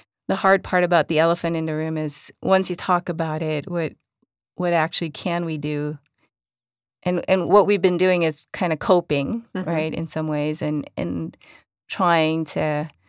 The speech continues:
Speaker 1: fly under the radar, like you said, and, and trying to prove our skills, and sometimes that's successful and sometimes not.
Speaker 2: Well, for me,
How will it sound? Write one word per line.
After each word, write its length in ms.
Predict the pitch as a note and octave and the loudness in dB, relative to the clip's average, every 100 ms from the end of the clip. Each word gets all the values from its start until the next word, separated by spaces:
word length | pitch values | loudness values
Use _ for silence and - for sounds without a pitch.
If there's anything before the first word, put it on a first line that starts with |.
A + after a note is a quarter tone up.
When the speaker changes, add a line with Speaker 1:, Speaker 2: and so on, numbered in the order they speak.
| _ _ _ _ _ - | _ _ _ _ _ -4
Speaker 1:
fly 240 | F#3+ E3+ | 2 2
under 200 | E3 E3 | 4 2
the 140 | D#3+ D#3+ | 2 0
radar, 360 | D3+ D3+ D3+ | 2 2 0
like 220 | D3+ D3+ | -2 -4
you 80 | D3+ | -8
said, 500 | - D#3+ D3 D3 D3 | -8 -4 -2 -2 -2
and, 300 | C#3+ D3 D#3+ - | -4 -6 -8 -4
and 120 | F3 | -2
trying 200 | - F3 | 2 2
to 60 | D#3 | 2
prove 320 | - G3 F#3 | 0 0 4
our 140 | D#3+ | 4
skills, 600 | D#3+ - D#3+ D3+ C#3+ C#3+ | 2 -4 -2 -2 -2 -4
and 100 | D#3+ | -6
sometimes 500 | - D#3+ - D3+ D3+ | -4 -4 -2 -4 -2
that's 220 | - D3+ - | 0 0 0
successful 580 | D#3 - D3+ - E3 D3 | -2 2 0 0 -4 -2
and 120 | D3 | -4
sometimes 520 | D3+ D3 D#3 D3+ - | -6 -6 -6 -6 -4
not. 640 | D#3 C#3+ B2 D3 - - - _ _ _ _ _ _ _ - - - - _ _ | -4 -4 -4 -6 -8 -18 -20 _ _ _ _ _ _ _ -18 -18 -18 -20 _ _
Speaker 2:
Well, 240 | C4 E4 F4+ | 0 0 0
for 240 | C4+ A3+ | 0 0
me, 560 | F#3+ F#3 D3 C#3+ E3+ | 0 -2 -2 -2 -4